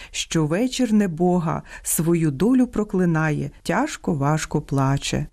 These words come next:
Тарас Шевченко. Згадаймо, що Шевченко образно називав небогою Україну. «Я всю мізерію оддав моїй Україні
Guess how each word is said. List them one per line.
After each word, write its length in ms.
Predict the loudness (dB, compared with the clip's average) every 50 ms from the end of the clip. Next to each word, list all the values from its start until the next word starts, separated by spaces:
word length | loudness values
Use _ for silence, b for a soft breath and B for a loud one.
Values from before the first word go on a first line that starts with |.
| _ -6 -4
Тарас 420 | -2 0 0 0 0 0 -2 -4
Шевченко. 840 | -6 -6 -8 -6 -6 -4 -2 0 0 0 0 -2 -2 -6 -8 -8 -8 -12 -16 -20 -20 -20 -14 -8
Згадаймо, 600 | -4 0 0 0 0 0 0 2 2 2 2 2
що 280 | 0 -2 -2 -2 -2 0
Шевченко 720 | 0 -2 -4 -4 -4 -2 0 2 2 0 0 -4 -8 -10 -6 -2
образно 500 | 0 0 0 2 0 0 0 0 0 0
називав 460 | 0 0 0 0 0 0 0 0 2 2
небогою 640 | 0 0 0 0 0 0 0 0 -2 -2 -2 -4 -6 -6
Україну. 760 | -6 -4 -2 0 0 0 0 0 -2 -2 -2 -4 -6 -8 -10 -14 -20 -20 -20 -20 -12 -8
«Я 180 | -4 -2 -2 -2
всю 280 | -4 -2 0 2 4
мізерію 680 | 4 4 4 2 2 2 2 2 0 0 0 0 -2 -2 -2
оддав 480 | -4 -4 -4 -2 -2 0 0 0 -2 -4 -4 -2
моїй 400 | 0 2 2 2 2 0 -2 -4
Україні 680 | -8 -6 -4 -4 -2 -2 0 0 0 0 -2 -2 -4 -4